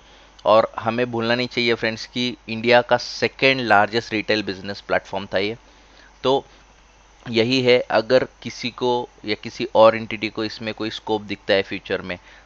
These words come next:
तो definitely अगर वो help करते हैं तो यहाँ पे before ट्वेल्थ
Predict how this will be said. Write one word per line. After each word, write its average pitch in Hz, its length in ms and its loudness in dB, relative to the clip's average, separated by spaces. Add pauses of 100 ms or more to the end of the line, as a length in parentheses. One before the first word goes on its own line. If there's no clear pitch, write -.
तो 107 60 -8
definitely 117 560 -2
अगर 110 220 0
वो 120 120 0
help 113 240 -2
करते 110 320 -4
हैं 113 200 0 (380)
तो 107 60 -4
यहाँ 101 380 2
पे 113 240 2 (120)
before 117 380 -2 (120)
ट्वेल्थ 113 260 2